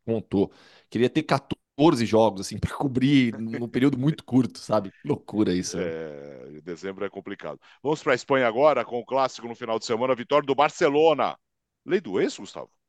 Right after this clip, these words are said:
Speaker 1: É, João Félix, mandou um abraço pro Bertozzi também, que fica defendendo aqui. <laughs> Não, vamos lá, é, vitória do Barcelona contra o, contra o Atlético de Madrid por um a zero no grande jogo do final de semana aqui na Espanha, jogo que aconteceu na Catalunha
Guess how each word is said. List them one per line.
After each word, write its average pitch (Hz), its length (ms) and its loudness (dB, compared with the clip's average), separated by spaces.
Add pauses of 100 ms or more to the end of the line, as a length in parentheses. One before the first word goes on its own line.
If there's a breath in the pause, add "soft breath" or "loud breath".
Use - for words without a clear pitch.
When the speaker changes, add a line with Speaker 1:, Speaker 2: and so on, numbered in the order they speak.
(520)
Speaker 1:
É, 139 720 4
João 160 220 4
Félix, 147 960 4
mandou 135 240 0
um 170 40 2
abraço 160 220 0
pro 160 80 -12
Bertozzi 160 540 2
também, 117 400 -4
que 143 100 -10
fica 135 160 -2
defendendo 123 540 2
aqui. 113 220 4
<laughs> - 1900 0
Não, 202 100 0
vamos 196 240 8
lá, 123 220 10
é, 151 260 10
vitória 208 380 8
do 180 80 0
Barcelona 160 560 6
contra 147 420 0
o, 110 300 -2
contra 131 260 -4
o - 20 0
Atlético 123 320 0
de 107 80 -8
Madrid 107 320 4
por 127 160 2
um 117 120 2
a 95 80 0
zero 113 280 4
no 120 120 -2
grande 120 260 2
jogo 117 240 4
do - 60 -10
final 110 240 -6
de - 80 -16
semana 101 360 0 (240 soft breath)
aqui 107 300 0
na 110 80 4
Espanha, 120 640 0
jogo 120 340 -4
que - 80 -2
aconteceu 113 480 -2
na 123 240 4
Catalunha 127 720 2